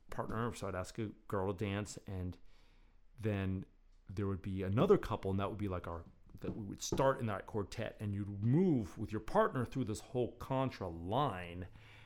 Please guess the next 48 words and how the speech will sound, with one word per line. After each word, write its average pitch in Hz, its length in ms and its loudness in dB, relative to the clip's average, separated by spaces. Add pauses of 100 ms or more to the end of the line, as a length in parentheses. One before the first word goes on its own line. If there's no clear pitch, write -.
(120)
and 107 100 0
you'd, 98 180 0 (460)
there 113 80 -2
would 101 100 0
always 110 180 0
be 104 120 -2
a 101 40 -2
group 113 260 -2
of 87 80 -8
four, 131 460 0 (220)
so - 140 -8
two 95 200 -2
couples, - 540 -2 (600)
but - 180 -2
you'd 98 160 -8
switch - 320 -4
each - 200 -8
time, 78 240 -8
right? 101 200 -4
So 104 100 -4
you 98 80 0
just 95 340 -6
move 120 280 8
down 113 180 6
the 107 60 4
line 101 320 2
during 104 320 6
one 98 100 0
of 98 60 0
the 104 60 0
dances, 101 440 -2
and 98 100 0
there's 92 140 -4
a 104 40 -2
caller, 127 460 6
and 101 100 4
they 104 60 2
tell 113 200 0
you 104 100 2
what - 160 -6
to 107 80 -8
do, 98 320 2
and 92 80 0
it's, - 200 -8 (380)
it's, - 260 -8 (260)
it's - 120 -16
totally, 101 480 0 (1500)
totally 95 340 0